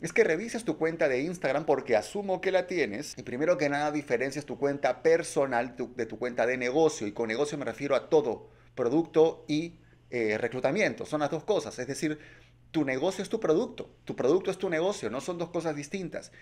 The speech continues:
Dentro de, de esa cuenta va incluido todo el concepto de lo que significa usar el producto, la transformación que éste genera y lo que significa también ser parte de tu organización.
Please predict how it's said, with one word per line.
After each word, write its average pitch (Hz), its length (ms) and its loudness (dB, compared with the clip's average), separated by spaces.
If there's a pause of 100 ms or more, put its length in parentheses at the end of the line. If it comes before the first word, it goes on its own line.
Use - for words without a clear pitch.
Dentro 175 320 4
de, 135 220 0 (200)
de 147 140 6
esa 220 200 4
cuenta 113 440 -2 (220)
va 139 80 4
incluido 143 340 -2
todo 160 220 2
el 160 60 -4
concepto 143 500 -2
de 139 60 -2
lo 117 100 -2
que 107 80 -12
significa 107 640 -2 (180)
usar 135 240 0
el 113 120 -4
producto, 120 540 2
la 107 140 2
transformación 113 720 -4
que 120 100 -2
éste 117 200 -6
genera 123 520 0 (320)
y 139 80 -4
lo 127 140 2
que 123 80 -6
significa 123 480 0
también 123 280 0
ser 120 220 -4
parte 127 240 4
de 120 100 2
tu 117 100 -4
organización. 110 600 -2